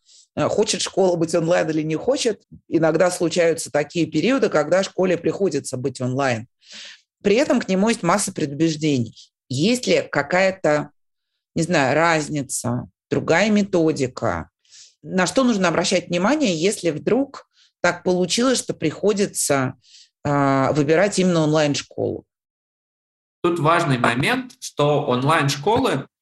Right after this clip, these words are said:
Speaker 2: достаточно популярный сейчас формат, у которого есть в базовой модели один существенный недостаток.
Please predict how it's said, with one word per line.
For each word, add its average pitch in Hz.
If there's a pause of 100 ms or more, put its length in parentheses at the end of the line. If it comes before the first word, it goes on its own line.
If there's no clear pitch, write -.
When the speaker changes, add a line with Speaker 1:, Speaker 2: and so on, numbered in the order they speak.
(460)
Speaker 2:
достаточно 143
популярный 127
сейчас 113
формат, 127
у 117
которого 143
есть 110 (420)
в 107
базовой 117
модели 110
один 131
существенный 120
недостаток. 107